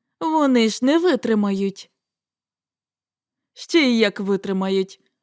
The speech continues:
бо у них адаптанітум є, а скоро він у мене в руках опиниться. І ти програєш. Це ти програєш, любий.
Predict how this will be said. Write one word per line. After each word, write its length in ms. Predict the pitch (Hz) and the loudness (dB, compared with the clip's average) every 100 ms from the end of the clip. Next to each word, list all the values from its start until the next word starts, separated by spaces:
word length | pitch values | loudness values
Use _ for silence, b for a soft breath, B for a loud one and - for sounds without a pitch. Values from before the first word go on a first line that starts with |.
| _ 233 | _ -6
бо 240 | 233 233 | 0 0
у 100 | 226 | 0
них 240 | 226 233 | 0 -2
адаптанітум 760 | 240 226 220 269 277 240 196 190 | 0 0 0 -2 -2 -4 -4 -4
є, 320 | 180 185 185 - _ _ - | -2 -2 -2 -8 _ _ -8
а 180 | 214 202 | -6 -6
скоро 560 | - 285 262 185 180 - _ _ _ - | -6 -4 0 0 -2 -8 _ _ _ -8
він 280 | 220 214 214 | -4 -2 0
у 80 | |
мене 320 | 208 208 202 202 | 0 0 -2 -2
в 80 | |
руках 420 | 220 233 277 208 202 | -2 -2 -2 -2 -4
опиниться. 680 | 190 196 190 180 196 185 - _ _ _ _ _ | -4 -4 -4 -6 -6 -8 -10 _ _ _ _ _
І 200 | 226 208 | -6 -6
ти 320 | - 269 196 - _ _ _ _ | -4 -4 -6 -10 _ _ _ _
програєш. 880 | - 220 208 247 226 185 180 - - _ _ _ _ _ _ _ _ _ _ _ _ _ _ _ | -2 0 2 2 2 0 -2 -6 -20 _ _ _ _ _ _ _ _ _ _ _ _ _ _ _
Це 280 | - 370 302 | -6 -2 -2
ти 280 | 226 277 370 | -2 -2 -2
програєш, 640 | 427 285 202 202 196 190 214 | 0 -2 0 0 -2 -4 -2
любий. 520 | 196 180 202 196 | -2 2 0 0